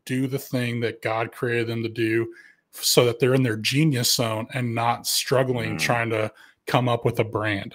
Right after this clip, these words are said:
Speaker 1: <laughs>
Speaker 2: I love that. I absolutely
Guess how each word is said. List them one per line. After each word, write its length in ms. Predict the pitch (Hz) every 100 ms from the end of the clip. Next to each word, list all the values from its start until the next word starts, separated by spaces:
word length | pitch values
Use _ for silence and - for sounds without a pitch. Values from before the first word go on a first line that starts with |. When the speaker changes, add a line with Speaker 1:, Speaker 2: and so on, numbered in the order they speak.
| - -
Speaker 1:
<laughs> 140 | -
Speaker 2:
I 840 | - - 151 - - - _ -
love 800 | 85 92 92 101 101 104 101 87
that. 280 | 80 73 71
I 160 | 76 80
absolutely 1200 | 87 95 92 - 110 92 90 87 101 87 85